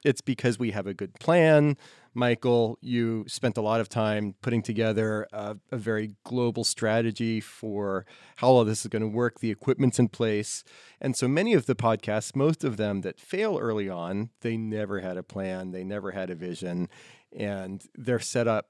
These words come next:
they're set up to fail. Many of those churches that fail, and this is mystery under the providence of God,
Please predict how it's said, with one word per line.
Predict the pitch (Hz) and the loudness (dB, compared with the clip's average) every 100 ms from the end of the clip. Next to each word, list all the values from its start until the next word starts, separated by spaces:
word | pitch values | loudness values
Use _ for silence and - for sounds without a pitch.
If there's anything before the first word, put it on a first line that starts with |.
| _ 110 | _ -8
they're | 113 | -8
set | - 113 104 | -6 -6 -6
up | - _ _ | -10 _ _
to | - 107 101 | -6 -2 -2
fail. | - 175 - - - | 0 0 0 -8 -12
Many | - 151 143 160 165 151 127 | -2 2 6 6 6 4 4
of | 120 | 2
those | 120 117 110 104 - | 4 4 4 0 -8
churches | - 113 - 117 101 - | -4 -4 -4 -6 -6 -8
that | 110 98 - | -6 -6 -8
fail, | - - 180 117 110 107 - - - | -12 -4 2 2 2 0 -8 -16 -4
and | 151 | -2
this | 165 160 | -2 -6
is | 131 - - | -8 -10 -2
mystery | 139 - 127 110 | -2 0 0 2
under | 104 | 2
the | 98 | 0
providence | - 101 101 95 - | 0 0 0 -2 -4
of | 87 - | -8 -4
God, | 95 95 92 | 0 2 2